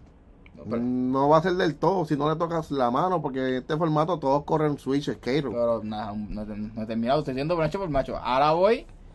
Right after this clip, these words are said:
Speaker 1: con el, porque él llegó y él ganó, porque él ganó los meters.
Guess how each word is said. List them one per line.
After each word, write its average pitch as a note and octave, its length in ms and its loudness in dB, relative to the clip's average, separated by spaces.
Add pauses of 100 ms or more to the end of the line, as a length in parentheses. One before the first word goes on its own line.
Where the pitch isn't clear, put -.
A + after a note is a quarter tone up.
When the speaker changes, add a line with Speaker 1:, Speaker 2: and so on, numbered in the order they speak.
(160)
Speaker 1:
con F3 120 4
el, D#3 260 0 (100)
porque F3+ 380 2
él G3+ 100 0
llegó A3+ 400 8
y G3 80 2
él G3+ 160 4
ganó, G3+ 420 6
porque E3+ 380 2
él G#3 80 2
ganó G3 240 6
los G3 120 6
meters. C#3 380 0